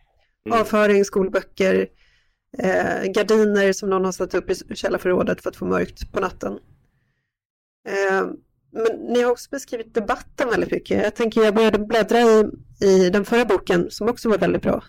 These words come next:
Speaker 2: eh, Det lilla landet som kunde. Där, där man liksom, det blir en ögonblicksbild av de här värsta absurditeterna när det var som värst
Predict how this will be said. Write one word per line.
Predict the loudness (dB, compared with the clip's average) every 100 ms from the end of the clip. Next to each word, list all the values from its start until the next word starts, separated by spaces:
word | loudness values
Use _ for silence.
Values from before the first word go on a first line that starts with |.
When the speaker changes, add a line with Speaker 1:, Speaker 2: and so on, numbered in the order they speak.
| -2
Speaker 2:
eh, | 0 0 0
Det | 2
lilla | 4 4
landet | 2 0 -4
som | -8
kunde. | -6 -6 -4 -6 -8 _ _ _ _ _ _ _
Där, | -2 2 2 0 -4 -14 _ _ _ _
där | -4
man | -2 -2
liksom, | -2 -4 -4
det | -2
blir | 0 2
en | 0
ögonblicksbild | 0 -2 -2 -4 -6 -4 -2 0 -2 -2
av | -2 -2 -2 -8 -16
de | -14 -10 -8
här | -6 -6
värsta | -6 -8 -6 -6
absurditeterna | -6 -4 -2 -2 -4 -4 -4 -4 -4 -4 -6 _ _ -2
när | 0
det | 2
var | 0
som | -2 -4
värst | -4 -4 -14 -16